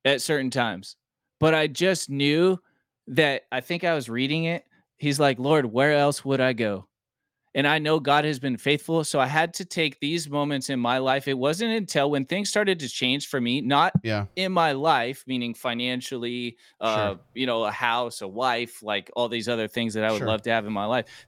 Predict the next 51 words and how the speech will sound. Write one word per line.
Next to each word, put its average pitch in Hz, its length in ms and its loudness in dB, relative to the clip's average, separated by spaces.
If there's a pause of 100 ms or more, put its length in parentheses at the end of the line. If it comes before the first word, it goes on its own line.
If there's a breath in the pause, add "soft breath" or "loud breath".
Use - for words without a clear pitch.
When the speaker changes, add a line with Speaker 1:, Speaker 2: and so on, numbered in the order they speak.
Speaker 1:
That 147 260 2
wasn't 139 440 -2
what 117 280 -2
changed. 120 440 -2
It 143 180 2
was 131 220 -2
the 123 120 -2
perspective 147 800 -4
change 120 380 -2 (240 loud breath)
that 127 120 2
in 123 180 2
a 113 40 0
moment 143 460 0
when 151 100 -4
you're 127 120 -2
going 127 260 -2
through 147 180 -4
stuff - 320 -2
like 117 200 0
that, 113 200 2 (260 soft breath)
this 147 200 -2
is 151 140 -4
where 139 120 2
you 127 160 2
have 113 300 0
to 113 160 -6
remember. 101 560 -4 (280)
This 143 240 2
is 147 140 -4
why 131 280 2
Jesus 113 580 -4 (160 loud breath)
told 123 260 2
them 120 220 0
to - 100 -8
put 143 260 0
the 127 80 -4
stones 120 460 0
in 113 80 -2
the 107 80 0
river, 95 400 -2 (340)
to 127 360 2
Speaker 2:
Mm. - 80 -16
Speaker 1:
celebrate 131 640 2
the 120 80 -2
different 120 400 -2
holidays 117 500 2
and 107 260 -4
of 113 220 -2
Passover 113 540 -2
and 107 200 -6
festival, 113 540 -2